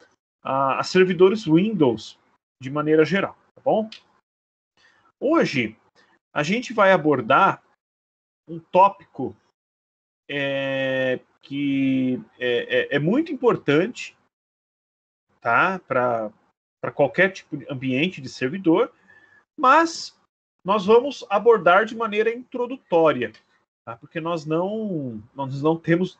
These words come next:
tempo, tá? Pra tá abordando aí de maneira profunda, né? De maneira aprofundada esse tópico, tá? Então, é, realmente é só uma aula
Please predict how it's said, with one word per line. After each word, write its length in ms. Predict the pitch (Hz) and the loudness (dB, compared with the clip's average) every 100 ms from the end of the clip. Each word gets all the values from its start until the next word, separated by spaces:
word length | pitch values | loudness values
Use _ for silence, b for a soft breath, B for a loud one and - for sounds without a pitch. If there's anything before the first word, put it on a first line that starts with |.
| _ | _
tempo, 540 | 160 185 214 220 220 220 _ _ _ _ | 2 2 0 -4 -8 -10 _ _ _ _
tá? 220 | - 127 151 | -2 0 0
Pra 240 | - 156 | 0 -2
tá 380 | - 147 151 160 139 | 0 2 4 2 0
abordando 640 | 135 170 135 139 160 160 | 0 0 2 2 4 2
aí 40 | |
de 100 | 143 | 0
maneira 500 | 151 147 147 156 131 _ _ _ _ _ _ - | -4 -4 0 0 -2 _ _ _ _ _ _ -4
profunda, 720 | 165 160 - 190 180 117 98 | -2 -2 -4 -2 -2 -2 -4
né? 140 | 104 | -8
De 200 | 110 - | -14 -10
maneira 300 | 117 120 131 | -8 -4 -2
aprofundada 880 | 139 143 143 190 175 131 135 139 160 _ _ _ _ _ - | -4 -6 -10 -6 2 4 4 2 -2 _ _ _ _ _ -16
esse 220 | 123 - | -16 -6
tópico, 420 | - 131 - _ | 2 2 2 _
tá? 140 | - | -12
Então, 180 | 131 202 | -6 -2
é, 80 | 220 | 0
realmente 420 | 165 185 180 180 | 2 0 0 -2
é 20 | 175 | -4
só 260 | - 214 | -2 0
uma 140 | 269 226 | 2 2
aula 500 | 139 131 160 233 | 4 4 4 0